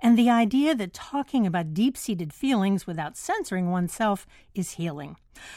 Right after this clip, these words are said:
Paula Cohen says that meaningful conversation outside of the therapist's office is vital to our well-being as humans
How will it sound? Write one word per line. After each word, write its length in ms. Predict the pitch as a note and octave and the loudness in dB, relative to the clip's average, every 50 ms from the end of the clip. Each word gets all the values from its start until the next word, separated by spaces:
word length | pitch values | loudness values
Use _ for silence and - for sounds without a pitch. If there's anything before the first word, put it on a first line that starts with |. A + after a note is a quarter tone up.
| - - - | -20 -4 0
Paula 240 | A#3 G#3+ G3+ G3+ | 2 2 4 2
Cohen 340 | - - A3 G#3+ G3+ G#3 G3 | 0 2 2 2 4 2 2
says 380 | - - A#3 G#3 G3+ G3 F3 F3 | 0 0 0 2 2 2 0 0
that 320 | G3+ G3+ G3 G3 - - - - | 0 2 2 0 -2 -6 -2 2
meaningful 540 | G3+ G3+ G#3+ A#3 B3+ C4+ A#3+ G3+ - F#3+ F3+ | 4 4 6 6 6 6 6 4 0 -6 -6
conversation 800 | - - F#3+ F#3 F3 F#3+ E3+ - - - G3+ - - A#3 A3 A3+ | -4 -4 -4 -2 -2 -2 -4 -4 -2 -2 -2 0 0 0 0 2
outside 560 | F3+ F#3+ F3+ - - - A3 A3+ C#4 F4 F4 | 0 -2 -4 -6 -4 -2 0 0 2 0 0
of 80 | D4 F3 | -2 -4
the 80 | E3 | -4
therapist's 480 | D3+ - G3+ E3+ E3 D#3 - E3+ - - | -6 -6 -6 -6 -6 -6 -8 -8 -6 -2
office 400 | A#3 A#3+ A#3 - C4+ A#3+ - - - - - - - | -2 -2 -2 -2 -2 -2 -2 -6 -16 -20 -20 -16 -4
is 220 | - G#3+ F#3+ G3 | -2 0 0 0
vital 420 | D#3+ - F#3+ F#3+ G#3+ A3+ A3+ G#3+ F#3+ | -2 -2 -2 0 0 0 0 0 -2
to 200 | - - G3 E3+ | -4 -6 -4 -4
our 100 | D#3 D#3 | -4 -4
well-being 560 | D3+ F3+ F3+ F#3 F3+ E3 G3 G3 G3 F#3 F3 | -4 -2 -2 -2 -2 0 0 0 0 0 -2
as 140 | D#3 C#3 - | -4 -6 -8
humans 500 | - - D#4+ D#4+ B3 G#3 G#3 A3 G#3 | -2 2 2 4 4 4 4 2 0